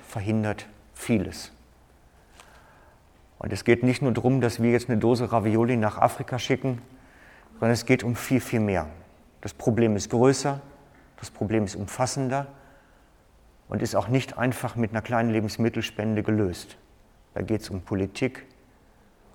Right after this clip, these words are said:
um Reformen. Es wäre möglich, alle angemessen zu versorgen.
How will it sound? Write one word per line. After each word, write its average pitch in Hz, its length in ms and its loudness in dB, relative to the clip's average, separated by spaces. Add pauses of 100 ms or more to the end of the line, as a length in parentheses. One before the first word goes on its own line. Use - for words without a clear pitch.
(120)
um 107 120 -2
Reformen. 95 580 -2 (1300)
Es 113 260 -4
wäre 139 340 6
möglich, 139 720 0
alle 120 400 2
angemessen 113 600 -2
zu - 140 -8
versorgen. 117 500 -4